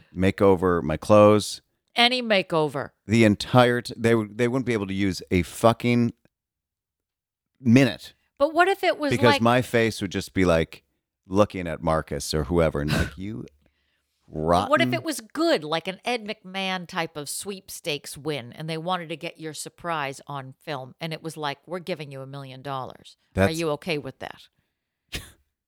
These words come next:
Speaker 1: Yeah, I don't give a shit if they surprised me in, like, uh,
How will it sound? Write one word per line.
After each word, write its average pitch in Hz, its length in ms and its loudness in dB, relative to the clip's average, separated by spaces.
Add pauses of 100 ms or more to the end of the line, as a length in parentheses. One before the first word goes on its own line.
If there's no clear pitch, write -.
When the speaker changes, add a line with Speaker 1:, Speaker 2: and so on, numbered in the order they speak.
(380)
Speaker 1:
Yeah, 120 160 0
I 127 80 2
don't 160 80 2
give 147 100 2
a 92 60 4
shit 104 160 2
if 85 80 0
they 95 80 2
surprised 101 360 4
me 98 220 4
in, 101 380 4
like, 87 260 0 (140)
uh, 82 200 2